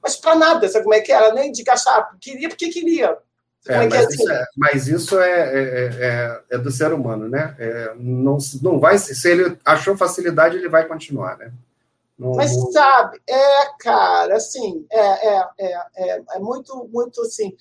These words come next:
Speaker 1: muito surreal, né? Que a pessoa não tem ideia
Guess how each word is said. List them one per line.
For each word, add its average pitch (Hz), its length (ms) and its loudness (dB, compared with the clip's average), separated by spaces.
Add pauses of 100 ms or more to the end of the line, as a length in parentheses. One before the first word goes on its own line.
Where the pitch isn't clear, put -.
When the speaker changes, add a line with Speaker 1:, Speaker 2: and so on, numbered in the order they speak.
(260)
Speaker 1:
muito 247 300 -4
surreal, 208 580 4
né? 196 200 2 (260)
Que - 80 -2
a 208 60 4
pessoa 214 480 4
não 214 180 6
tem 220 280 4
ideia 196 640 2